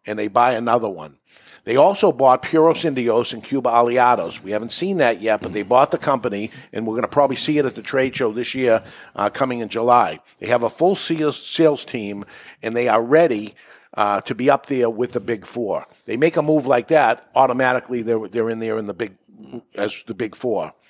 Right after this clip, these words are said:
General, Altada, Swisher, and Davidoff are the big four. They buy Altadas, and they're already Oliva. Now they're n-, this number two, but they're very close to number one at that point. And everybody wants to be number one.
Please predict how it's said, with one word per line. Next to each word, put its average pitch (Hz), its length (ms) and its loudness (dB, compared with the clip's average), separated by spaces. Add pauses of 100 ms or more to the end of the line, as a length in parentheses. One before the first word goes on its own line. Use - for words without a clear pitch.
(340)
General, 147 600 0
Altada, 123 520 2
Swisher, 127 440 -6
and 107 100 -12
Davidoff 117 540 0
are 113 60 -10
the 95 80 -6
big 113 240 -8
four. 170 440 2 (140)
They 110 120 -6
buy 117 200 2
Altadas, 120 720 0 (340)
and 107 120 -10
they're 110 160 0
already 120 260 2
Oliva. 131 640 0 (380)
Now 143 340 2
they're 127 400 0 (300)
n-, 131 220 -12
this - 480 -6
number 165 300 2
two, 170 360 2
but 135 160 -4
they're 107 120 -2
very 143 240 2
close 135 320 0
to 120 80 -8
number 110 220 -4
one 101 220 -6
at 82 100 -12
that 85 220 -6
point. 78 360 -14 (140)
And 107 300 -8
everybody 156 380 2
wants 98 220 -6
to - 60 -18
be 98 100 -12
number 90 220 -8
one. 82 340 -12